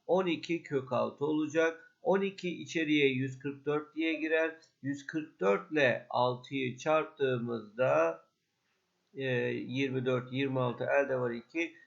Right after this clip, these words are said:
sekiz yüz altmış dört litre boşaltmış olacak ya da akıtmış olacak. Üçüncü musluk on beş dakikada üç kök iki,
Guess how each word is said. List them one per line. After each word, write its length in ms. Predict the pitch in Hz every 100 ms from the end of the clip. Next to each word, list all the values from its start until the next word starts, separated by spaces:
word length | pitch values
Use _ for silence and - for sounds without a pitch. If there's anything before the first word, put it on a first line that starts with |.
| _
sekiz 600 | - 135 139 - 240 185
yüz 180 | 190 156
altmış 440 | 147 139 135 131 - -
dört 400 | 156 165 175 -
litre 640 | 127 127 - 143 160 160 _ _
boşaltmış 880 | 139 139 131 123 - 143 156 - - _
olacak 600 | 127 120 117 117 110 -
ya 140 | 117
da 140 | 120 -
akıtmış 680 | 117 135 131 127 139 - -
olacak. 520 | 120 110 101 107 - - - -
Üçüncü 480 | 170 175 220 220 254
musluk 580 | 233 220 - 202 202 -
on 280 | 208 220 202
beş 280 | 175 139 151
dakikada 840 | 143 139 131 131 120 117 101 -
üç 240 | 135 131 -
kök 240 | 175 180
iki, 440 | 180 196 185 -